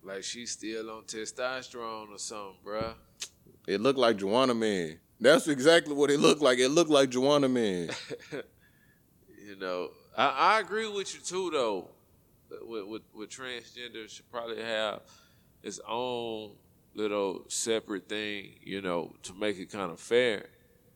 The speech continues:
Speaker 1: Just like you wouldn't put, uh, uh, LeBron against the handicap game basketball team. You know what I'm saying?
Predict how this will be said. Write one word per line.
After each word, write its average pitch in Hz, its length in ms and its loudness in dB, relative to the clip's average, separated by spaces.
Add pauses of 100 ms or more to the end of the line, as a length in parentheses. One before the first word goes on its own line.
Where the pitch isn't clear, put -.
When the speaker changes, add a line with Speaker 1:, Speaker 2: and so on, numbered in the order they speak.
(280)
Speaker 1:
Just 101 220 -8
like 98 320 0 (480)
you 110 180 -6
wouldn't 110 400 -2
put, 110 340 0 (1300)
uh, 87 40 -4
uh, 87 480 -4 (520)
LeBron 98 680 -6
against 101 600 -12 (920)
the 92 120 -6
handicap 107 680 -4
game 92 460 -8
basketball 95 580 -2
team. 92 280 -6
You 120 80 -4
know 123 140 0
what 120 60 -2
I'm 117 60 -10
saying? 117 420 -8